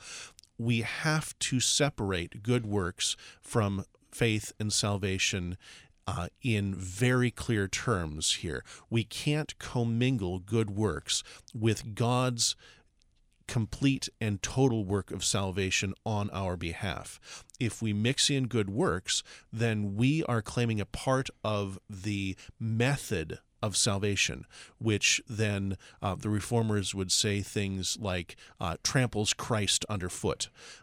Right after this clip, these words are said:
uh, that we deny the complete sufficiency of Jesus' death on the cross for us if we mix our good works into the deal. And so are good works necessary? Yes, they're, they're, they're a, an integral part of the Christian life.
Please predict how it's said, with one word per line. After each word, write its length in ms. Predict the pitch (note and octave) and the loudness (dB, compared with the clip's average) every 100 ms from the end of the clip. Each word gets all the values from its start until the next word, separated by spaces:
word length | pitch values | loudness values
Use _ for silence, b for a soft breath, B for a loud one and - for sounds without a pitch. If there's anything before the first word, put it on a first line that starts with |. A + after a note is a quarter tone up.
| - | -10
uh, 280 | F#2 D#2 D2 | -6 -6 -6
that 320 | - A2 A2 - | -8 -2 -2 0
we 440 | A2 G#2+ G2+ G2 G2+ | 0 2 0 -2 -2
deny 800 | A2+ G#2+ G#2+ A#2 B2 G#2 F#2 G2+ | 0 0 2 2 2 2 -2 -2
the 160 | G#2+ | -2
complete 600 | G#2 - F#2+ - C#3 C3 | -2 -6 -8 0 2 2
sufficiency 720 | - A#2 - A2+ - G2+ - | 2 0 0 0 0 0 0
of 80 | G2 | -2
Jesus' 360 | F2+ G#2 F#2+ F#2+ | -2 -2 -2 -2
death 260 | A2 F#2+ | -2 -2
on 120 | G2+ F#2 | -4 -6
the 60 | |
cross 480 | F#2 - G#2+ G2 - | -4 -2 -2 0 -2
for 360 | - - E3+ F2+ | -2 0 2 2
us 260 | D#2 - B B B - | -2 -4 B B B -2
if 200 | A#2+ - | -2 0
we 200 | A#2+ C3 | 2 4
mix 300 | A#2+ G#2+ - | 4 2 0
our 300 | B2 B2 A#2 | 2 4 4
good 320 | G2+ G#2 F#2 F#2+ | 2 0 0 0
works 560 | A2 D2 - - - - - | 0 0 -2 0 0 -4 -6
into 180 | F#2+ | -4
the 60 | F2+ | -4
deal. 320 | F#2 F2 - B B B | -4 -4 -6 B B B
And 180 | A#2+ A2 | 0 4
so 340 | - A2+ F#2+ - | 4 4 4 4
are 140 | A#2 | 2
good 200 | A#2+ B2+ | 4 0
works 320 | A#2 A2+ G#2 - | 2 0 2 0
necessary? 420 | B2 - F3+ G#3 | 2 2 2 0
Yes, 260 | C4+ - | -2 -4
they're, 220 | - A#2 - | 2 2 2
they're, 260 | A#2 G#2+ G#2 - | 2 2 0 -2
they're 280 | A#2+ A2 - | 0 0 0
a, 320 | G#2+ G2+ G2 B B B | 0 0 -2 B B B
an 160 | A#2 - | -2 0
integral 340 | C#3+ D#3+ F3+ F#3 | 2 2 2 0
part 320 | - A2+ A#2 | 2 2 2
of 120 | A#2+ | -2
the 60 | A2 | -4
Christian 420 | - G2+ - G#2+ | -4 -2 0 0
life. 320 | A2+ D2 - | -2 -4 -10